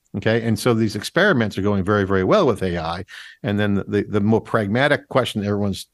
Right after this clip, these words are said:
are pointing, or the more pragmatic point everyone's illustrating is,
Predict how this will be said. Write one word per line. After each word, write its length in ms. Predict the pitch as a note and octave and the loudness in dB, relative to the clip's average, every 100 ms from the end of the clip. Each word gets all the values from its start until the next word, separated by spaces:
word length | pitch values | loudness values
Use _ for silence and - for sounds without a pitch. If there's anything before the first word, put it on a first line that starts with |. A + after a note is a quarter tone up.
| - | -4
are 120 | G2 | -4
pointing, 380 | - G#2 F#2+ G2 | -2 -4 -4 -4
or 360 | G2+ - - | -8 -6 -8
the 140 | - A2 | -4 0
more 120 | A2+ | 0
pragmatic 520 | A2+ G2 G2 A2 G#2+ | 0 -2 0 -2 -4
point 240 | - B2 G2+ | -2 0 0
everyone's 320 | G2 F#2 - _ - - - | -4 -6 -12 _ -16 -14 -6
illustrating 540 | A#2+ A#2+ - G2 F#2 | -4 -2 -2 -2 -2
is, 180 | F#2 | -6